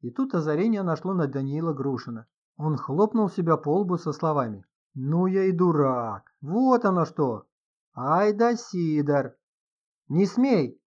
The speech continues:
Не смей трогать моего мужа!» взвизгнула Прасковья Федоровна.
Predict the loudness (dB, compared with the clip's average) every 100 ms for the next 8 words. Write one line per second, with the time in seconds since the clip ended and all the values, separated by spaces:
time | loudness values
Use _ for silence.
0 | _ _ 0 0 2 2 4 4 4 4
1 | 2 4 4 4 4 2 -2 -6 -4 -2
2 | -2 -4 -2 -4 -2 -2 -2 -4 -4 -4
3 | -8